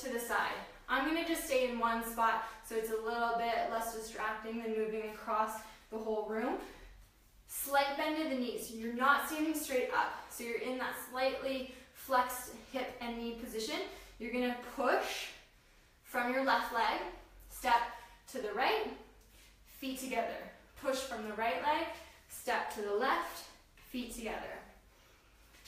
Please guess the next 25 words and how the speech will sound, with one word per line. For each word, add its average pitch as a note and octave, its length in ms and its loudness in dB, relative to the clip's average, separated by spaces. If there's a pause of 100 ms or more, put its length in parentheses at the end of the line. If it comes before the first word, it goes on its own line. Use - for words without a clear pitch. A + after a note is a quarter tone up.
(160)
So A3 220 0
you A3+ 280 -2
can E4+ 220 4
just E4+ 220 0
go B3 200 4 (140)
side - 400 6
to A3+ 120 0
side, A#3 300 6 (100)
especially A#3+ 420 2
if B3+ 100 0
you're C4+ 160 -2
low C4 200 4
on D#4 200 4
space, A#3+ 420 0 (380)
or C4+ 220 6
you D#4 140 4
can D4 240 -2
continue B3 840 -2 (760)
to C4+ 80 -4
move B3+ 360 2 (560)
further A#3+ 480 2
out - 240 0
to F#3+ 160 -8
the - 100 -10
sides. - 420 0